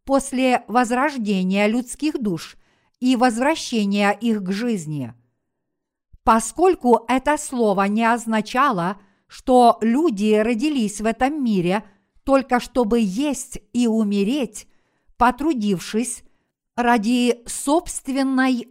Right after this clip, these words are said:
плоти, древнееврейское слово не должно использоваться по отношению к плотским людям. Адам – это человек, который снискал от Бога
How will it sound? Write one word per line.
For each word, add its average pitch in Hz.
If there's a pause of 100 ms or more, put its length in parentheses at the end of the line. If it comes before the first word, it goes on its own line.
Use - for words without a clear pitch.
(120)
плоти, 247 (720)
древнееврейское 240
слово 226 (560)
не 226
должно 226
использоваться 208 (340)
по 254
отношению 220 (260)
к -
плотским 269
людям. 156 (1400)
Адам – 202
это 247
человек, 277
который 254
снискал 240
от 220
Бога 247